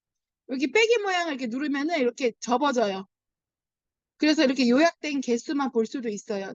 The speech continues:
데이터 내용 안 보고. 자, 요렇게 줄여서 볼 수도 있습니다. 그러면 요렇게 연도별로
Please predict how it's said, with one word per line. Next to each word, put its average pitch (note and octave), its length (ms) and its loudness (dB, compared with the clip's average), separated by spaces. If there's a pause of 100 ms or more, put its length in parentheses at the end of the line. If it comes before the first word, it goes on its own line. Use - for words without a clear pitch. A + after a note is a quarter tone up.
데이터 A#3+ 300 0
내용 A3 280 4
안 G#3+ 140 -4
보고. A#3+ 580 0 (1400)
자, - 160 -4
요렇게 A#3+ 540 0
줄여서 B3 460 -2
볼 B3 160 0
수도 C4 240 -2
있습니다. A3+ 680 0
그러면 B3 440 0
요렇게 A3+ 340 -2
연도별로 B3+ 720 0